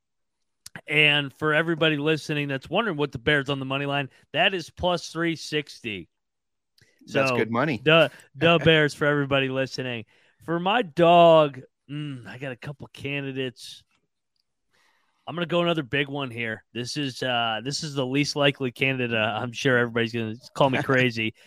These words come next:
Speaker 1: I am going to take Mike Tomlin and the Pittsburgh Steelers
Speaker 2: Oof.
Speaker 1: plus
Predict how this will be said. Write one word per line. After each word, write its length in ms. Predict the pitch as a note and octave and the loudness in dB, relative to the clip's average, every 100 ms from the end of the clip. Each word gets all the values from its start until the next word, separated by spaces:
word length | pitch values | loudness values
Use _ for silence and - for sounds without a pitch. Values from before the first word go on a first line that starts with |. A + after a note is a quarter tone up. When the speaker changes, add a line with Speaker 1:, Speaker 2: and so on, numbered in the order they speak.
| _ - _ | _ -20 _
Speaker 1:
I 200 | C#3+ A3 | 4 6
am 180 | C4+ A#3+ | 4 4
going 260 | G3+ A3 G#3+ | 4 6 4
to 60 | |
take 300 | E3+ G3 F#3 C#3+ | 4 2 2 2
Mike 380 | D3+ F#3+ G#3+ - | 6 6 6 2
Tomlin 800 | F3+ F#3+ G3+ F#3 D#3 C#3 B2+ B2 _ _ | 2 6 6 4 0 -2 -4 -8 _ _
and 160 | C#3+ D3+ | -4 -4
the 60 | |
Pittsburgh 580 | C3+ F3 F#3+ - G3 F#3 | 0 -2 -2 0 2 2
Steelers 420 | D3+ - F3 E3 D#3 | -2 -2 4 4 2
Speaker 2:
Oof. 80 | - - | -4 -6
Speaker 1:
plus 440 | F3 G3 A#3 - | 2 4 4 0